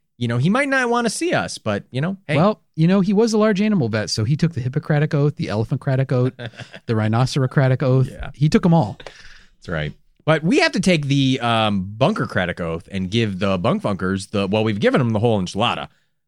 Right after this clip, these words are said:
Speaker 1: but a part of that is our verdicts,
Speaker 2: Ha-
Speaker 1: um, on this subject, which I think are gonna be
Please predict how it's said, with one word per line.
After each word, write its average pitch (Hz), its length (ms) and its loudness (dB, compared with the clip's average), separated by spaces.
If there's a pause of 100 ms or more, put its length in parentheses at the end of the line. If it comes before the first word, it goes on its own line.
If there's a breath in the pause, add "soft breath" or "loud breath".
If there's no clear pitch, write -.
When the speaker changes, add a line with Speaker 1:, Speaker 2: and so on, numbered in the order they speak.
(240)
Speaker 1:
but 120 100 2
a 120 40 0
part 247 240 2
of 151 80 4
that 95 280 2
is 98 140 -6
our 82 100 -2
verdicts, 82 540 -4 (1120 soft breath)
Speaker 2:
Ha- 76 180 0
Speaker 1:
um, 67 220 -8
on 80 160 -6
this 80 140 -4
subject, 73 460 -8
which 87 280 -6
I 113 80 0
think 269 260 0
are 208 80 2
gonna 120 220 2
be 110 580 0